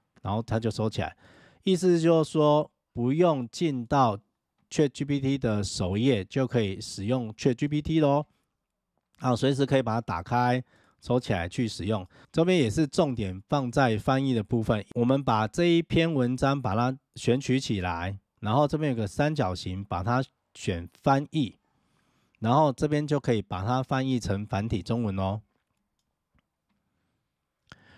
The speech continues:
有没有非常的方便呢？跟刚刚的Open A I Translator 有点相像，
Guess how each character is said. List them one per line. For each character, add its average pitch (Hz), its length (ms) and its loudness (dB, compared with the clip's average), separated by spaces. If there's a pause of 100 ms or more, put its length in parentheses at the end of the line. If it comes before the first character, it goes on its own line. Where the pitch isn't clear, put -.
(140)
有 107 60 -4
没 127 60 2
有 143 100 2
非 151 180 4
常 135 160 0
的 131 80 0
方 151 240 -2
便 165 220 0
呢？ 143 300 2 (1080)
跟 160 240 0
刚 165 220 4
刚 160 300 2
的 117 380 0 (360)
Open 127 480 2
A 127 160 -2
I 127 160 -2
Translator 104 720 -2
有 101 240 -2
点 98 260 -4
相 127 320 -2
像， 131 260 -2